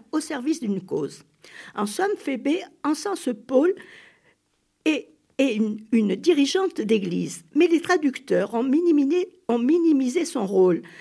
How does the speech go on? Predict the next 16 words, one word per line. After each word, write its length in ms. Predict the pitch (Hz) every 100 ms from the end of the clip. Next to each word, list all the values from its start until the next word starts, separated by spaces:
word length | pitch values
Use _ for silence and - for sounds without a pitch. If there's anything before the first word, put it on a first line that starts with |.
| - -
Pendant 260 | 156 170 156
des 140 | 185
siècles, 500 | 185 - 269 330 - -
ceux-ci 460 | - 330 302 370 359
étaient 260 | - 220
des 260 | 196 185 175
hommes. 240 | 165 170 - - -
Ils 220 | 285 330
ont 100 | 320
fait 180 | 349 359
du 120 | 208
bon 160 | - 180
travail, 480 | 185 214 370 359 - - - - _ -
mais 160 | 330 311
ils 340 | 311 262 226
étaient 440 | 254 - 240 220